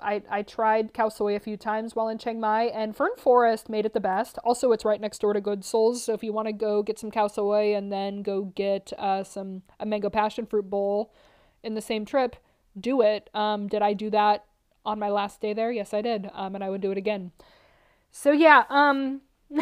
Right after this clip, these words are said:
so yeah, anyway, khao soi is amazing. Go try khao soi, one of my favorite meals I ate on my entire trip. And that's saying something because I did not eat a bad meal in Thailand. Thai food is, ugh,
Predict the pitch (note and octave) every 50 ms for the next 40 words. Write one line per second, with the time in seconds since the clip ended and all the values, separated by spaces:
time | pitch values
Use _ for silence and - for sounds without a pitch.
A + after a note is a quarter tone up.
0 | F#4 - - - _ _ _ - - - - - - - D4 B3+ A#3+ - C4 C4
1 | B3+ A#3 - - A#3+ A#3+ A#3 - - A#3+ A3+ A#3 A3+ A3 A3+ A#3 A#3+ C4 A#3+ A3
2 | G#3+ G#3 G3+ G3+ G#3 G#3 G3+ G#3 G#3 F#3 G#3 G#3 G3+ - A3 G#3 G3 G#3+ G3 F#3+
3 | - G#3 G3 F#3+ F#3+ F#3+ F#3+ F3+ F3+ F#3+ F#3+ F#3+ G3 F#3+ F#3+ - - G#3 G3 F#3+
4 | F#3+ G3+ G3 G3 F#3+ F#3+ G3 F#3+ F#3+ F#3+ F#3+ F#3+ F#3 G#3 G3 G3 G3 G3 G#3 G3+
5 | G3+ G3+ G3 G3+ G3+ G3 G#3 G3+ G#3 G#3+ C4 D4 - G4 G#4 A4 - _ - -
6 | - - A#3+ A#3 A#3+ A#3+ A3+ A3+ G#3+ A#3 - - - - G#4+ A4 A#4+ A4 G4 -
7 | G#4+ G#4+ G4+ - G#4+ G4+ F#4 F4+ E4 E4 C#4+ D4+ D4 D4+ C4+ C#4 E4 D#4+ C4+ B3+
8 | C4 C4+ - - B3 B3 A#3 G#3+ A3 G#3 G#3 G3+ G3+ G3+ F#3+ F#3 F#3 F3+ F3+ F#3
9 | F3+ F#3 F#3 F#3 F#3 F#3 F3+ - G3+ G3+ G3+ - G#3 G3 F#3 F#3 F3 E3+ E3 -
10 | - -